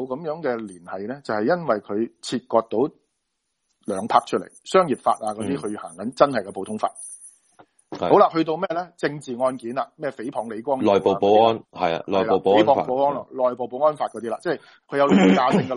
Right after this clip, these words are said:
Speaker 1: 內部保安法，
Speaker 2: <clears throat>
Speaker 1: 同香港一樣。
Speaker 2: 嗯。嗯。
Speaker 1: 但係人哋嘅法官係識做嘅，當然喺判呢啲案裏邊，係咪？
Speaker 2: 嗯。
Speaker 1: 一定係懲罰嗰啲反對派，罰佢哋錢啊，令到佢哋破產啊噉啊。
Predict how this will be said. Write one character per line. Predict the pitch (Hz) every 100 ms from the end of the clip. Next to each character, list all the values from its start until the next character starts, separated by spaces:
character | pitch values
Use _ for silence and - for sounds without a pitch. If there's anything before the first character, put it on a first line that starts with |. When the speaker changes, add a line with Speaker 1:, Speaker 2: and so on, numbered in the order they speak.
| 113
Speaker 1:
內 | 107
部 | 110
保 | 117 131
安 | 127
法， | 120 107 _
Speaker 2:
<clears throat> | -
Speaker 1:
同 | 104
香 | 139 147
港 | 110 123
一 |
樣。 | 101 - _
Speaker 2:
嗯。 | 113 87 73 _ _ _ _ _ _ -
嗯。 | 95 78 _
Speaker 1:
但 | - 139 139 147
係 | 135 123 - _ _ _ - - _ _ -
人 | 120
哋 | 139
嘅 | 160
法 | 165 160
官 | 214 190
係 | 123
識 | 175
做 | - 98
嘅， | 104
當 | 131 160 123
然 | 90
喺 | 131
判 | - 113
呢 | 127
啲 | 120
案 | 90 87
裏 | 85
邊， | - _ _ _ _ _ _ _ _ _
係 | 113 104
咪？ |
Speaker 2:
嗯。 | 175
Speaker 1:
一 | 156
定 | 101
係 | 107
懲 | 92 90
罰 | 110 -
嗰 | 131
啲 | 151
反 | 123 127
對 | 113
派， | 110 107
罰 | 101
佢 | -
哋 | 104 104
錢 | 107 123
啊， | 110
令 | 101
到 | 104
佢 | 104
哋 | 98
破 | 104
產 | 104 101
啊 | 110
噉 | 92
啊。 | 92